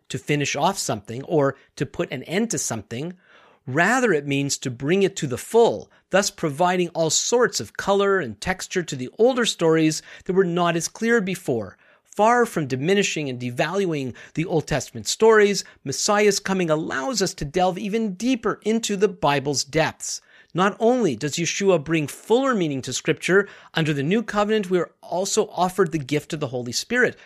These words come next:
freely given to believers both as God's agent of scriptural illumination and the one who enables us to live out the Scriptures effectively. Yeshua is the Bible's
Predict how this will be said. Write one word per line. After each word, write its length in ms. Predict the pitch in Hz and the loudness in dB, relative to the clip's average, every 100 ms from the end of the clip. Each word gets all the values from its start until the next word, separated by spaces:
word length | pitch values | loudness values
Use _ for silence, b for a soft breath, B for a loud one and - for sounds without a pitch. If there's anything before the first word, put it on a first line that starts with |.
| B | B
freely 520 | _ - 247 240 240 | _ -8 -4 -2 -2
given 360 | 190 226 208 143 | 0 0 2 -2
to 100 | 165 | -4
believers 540 | 160 180 220 170 139 | -4 -4 -4 -4 -4
both 240 | 143 175 165 | -2 -4 -4
as 160 | 123 | -6
God's 340 | 127 151 139 - | -2 -2 -2 -6
agent 420 | 156 196 175 190 - | -4 -4 -2 -4 -4
of 140 | 139 - | -8 -8
scriptural 600 | - - 233 - 208 - | -8 -4 -4 -2 -2 -2
illumination 880 | 143 123 120 170 240 226 226 214 202 B B | -4 -6 -4 -2 0 2 2 2 -2 B B
and 140 | 151 147 | -6 -2
the 80 | 156 | -2
one 560 | 147 180 240 214 165 B B | -2 -2 0 0 0 B B
who 140 | - 180 | 0 2
enables 640 | 156 156 208 277 220 139 | 2 2 2 4 2 2
us 280 | 110 107 - | -2 -4 -6
to 100 | - | -4
live 240 | 156 160 - - | -2 -2 -4 -4
out 240 | 254 240 | -4 -4
the 80 | - | -6
Scriptures 480 | 160 - 127 160 147 | -6 -6 -6 -6 -6
effectively. 880 | 185 - 247 - 180 143 117 92 - _ _ _ _ b b b | -8 -4 -6 -4 -4 -4 -6 -8 -14 _ _ _ _ b b b
Yeshua 500 | 175 - 262 285 277 | -4 -2 -2 0 0
is 140 | 214 | 0
the 100 | 196 | -2
Bible's 540 | 175 160 156 151 156 | -2 0 0 2 0